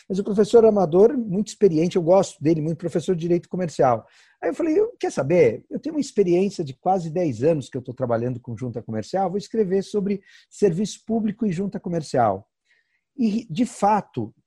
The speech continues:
é, comecei a escrever. E aí o, o orientador que eu havia escolhido, é, foi mandado embora,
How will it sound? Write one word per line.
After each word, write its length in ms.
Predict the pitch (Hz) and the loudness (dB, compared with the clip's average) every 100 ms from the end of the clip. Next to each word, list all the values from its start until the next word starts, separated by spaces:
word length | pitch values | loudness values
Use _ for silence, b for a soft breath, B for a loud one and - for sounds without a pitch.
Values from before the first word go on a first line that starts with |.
| _ - | _ -6
é, 420 | 139 147 151 147 | -2 0 0 -2
comecei 640 | 143 180 185 - 180 180 190 | -4 -4 -4 -2 0 2 2
a 40 | |
escrever. 800 | 185 - - 226 214 143 147 143 _ _ _ _ _ b b b b _ | 0 -4 -2 2 2 4 2 0 _ _ _ _ _ b b b b _
E 60 | 240 | 2
aí 200 | 254 277 | 4 4
o, 140 | 233 - | 0 0
o 80 | |
orientador 720 | 180 196 214 - 160 156 190 | 2 2 0 0 0 2 2
que 100 | 147 | 2
eu 80 | 151 | 0
havia 180 | 127 127 | 0 0
escolhido, 760 | 117 - 113 139 165 98 85 - _ _ _ _ _ | -6 -2 0 2 0 -2 -6 -12 _ _ _ _ _
é, 600 | 123 139 139 139 139 135 | -2 0 2 0 0 0
foi 140 | 131 208 | 0 0
mandado 300 | 208 208 208 | 2 0 0
embora, 680 | 220 139 165 170 120 101 | 0 2 4 4 2 -2